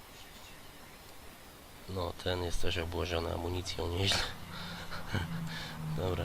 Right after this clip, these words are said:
tu jest ammo. Ammo, ammo. Kurde.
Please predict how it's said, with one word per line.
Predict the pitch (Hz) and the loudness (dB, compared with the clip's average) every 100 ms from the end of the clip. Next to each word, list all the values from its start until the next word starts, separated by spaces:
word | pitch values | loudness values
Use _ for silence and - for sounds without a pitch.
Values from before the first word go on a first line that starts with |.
| 76 | 0
tu | - | 2
jest | 95 90 - | 2 2 4
ammo. | 90 87 90 98 110 110 - - - - - - - - | 4 6 4 4 2 -2 -4 -4 -2 -2 -2 -2 2 6
Ammo, | 85 82 85 85 - 98 | 8 8 4 4 4 6
ammo. | 92 90 90 - - - | 6 6 2 -2 -4 -2
Kurde. | 117 90 85 | 0 0 0